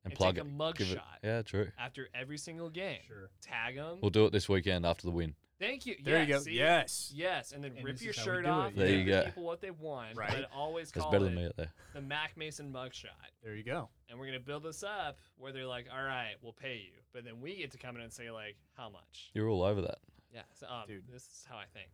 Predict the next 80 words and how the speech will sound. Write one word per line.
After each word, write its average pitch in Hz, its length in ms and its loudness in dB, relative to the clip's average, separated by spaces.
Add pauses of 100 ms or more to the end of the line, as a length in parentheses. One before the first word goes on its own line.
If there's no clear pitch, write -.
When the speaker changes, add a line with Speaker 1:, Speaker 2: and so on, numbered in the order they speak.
(100)
Speaker 3:
This 123 100 -10
is, 117 180 -8
this 170 180 4
is 214 100 8
how, 113 160 4
Speaker 1:
<laughs> - 0 -
That's 120 140 8
Speaker 3:
this - 60 4
is 117 60 4
Speaker 1:
why, 113 60 10
Speaker 3:
how, 117 160 12
Speaker 1:
that's 113 140 -6
Speaker 3:
this - 80 -12
is - 80 -2
Speaker 1:
why 107 40 10
Speaker 3:
how 117 40 12
Speaker 1:
you 120 60 12
Speaker 3:
we - 20 12
Speaker 1:
have 117 100 10
a 110 40 6
Speaker 3:
do 104 160 8
it. 135 100 8
Speaker 1:
podcast. 92 240 4
Speaker 3:
That's 120 160 0
why - 100 2
we 233 60 6
have - 160 4
a - 40 2
Speaker 2:
<laughs> - 0 -
Speaker 3:
podcast. 123 120 4
Speaker 2:
Exactly. - 480 -4
Speaker 3:
One 120 100 -4
of 123 40 -4
the 123 60 -4
many, 117 220 -2
many 117 220 -4
reasons. 110 440 -8
Speaker 1:
Yeah. 104 100 4
Speaker 2:
All - 80 0
right, 117 100 -10
so - 100 -6
Yeti, 151 320 0
Speaker 3:
Yeah. 165 60 0
Speaker 2:
who, 160 140 -2
uh, 147 120 -4
who 180 220 -4
else? 117 240 -4
Throw 160 200 -4
it 165 60 0
out 156 200 -2
there. 101 100 -16 (160)
We, 120 100 -12
we, 123 60 -12
we 123 80 -14
Speaker 1:
Oh. 127 40 -12 (100)
Speaker 2:
want - 60 0
Speaker 3:
Personal 170 280 10
Speaker 2:
this. 165 80 0
Speaker 3:
sponsor, 135 340 -2
not 113 160 -6
just 147 160 -8
the 156 60 -2
team. 123 280 -2
Like, 104 120 -2
Speaker 1:
Personal. 123 420 8
Speaker 3:
you, 160 60 4
s-, - 340 -2
you, 139 320 -2
Mac 143 320 -2
Mason, 110 400 -8
I 120 240 -2
want 123 300 -8
to 120 140 -8
endorse 107 600 -8
Speaker 2:
I 120 200 -4
am 113 100 -6
Speaker 3:
this. 107 180 -6
Speaker 2:
endorsed 175 280 -2
by 160 280 0
horses. 135 500 -8